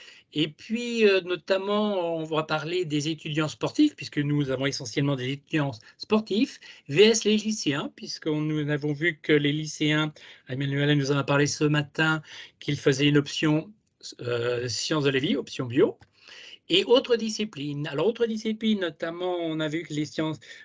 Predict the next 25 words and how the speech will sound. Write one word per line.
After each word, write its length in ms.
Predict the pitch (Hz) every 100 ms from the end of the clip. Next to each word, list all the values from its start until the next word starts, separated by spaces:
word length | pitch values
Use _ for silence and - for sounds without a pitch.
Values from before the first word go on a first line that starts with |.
| -
euh, 80 | 147
universités 580 | 165 180 151 147 170
biologiques, 580 | 160 156 202 190 190 180
mais 120 | 165
aussi, 500 | 160 160 - 170 156 147 - - -
euh, 100 | 113
psychologiques, 840 | - 254 214 180 160 190 320 - 151 147 - - - 147
euh, 400 | 143 151 147 165 -
on 180 | - 170
avait 200 | 185 220
déjà 240 | 220 226 240
fait 100 | 226
cette 240 | 254 -
étude 560 | 196 - - 202 196 -
puisqu'on 460 | - 156 - 151 156
avait, 500 | 143 135 147 160 180
avec 260 | 139 143
toute 220 | - - 185
l'équipe, 480 | 175 - 185 185
participé 1040 | - 147 - 151 - 147 147 165 160 160 156 - - - -
à 300 | 127 120 123
l'étude 440 | 131 139 139 156
sur 200 | - 143
le 120 | 127
placebo. 560 | 113 123 - 131 220 -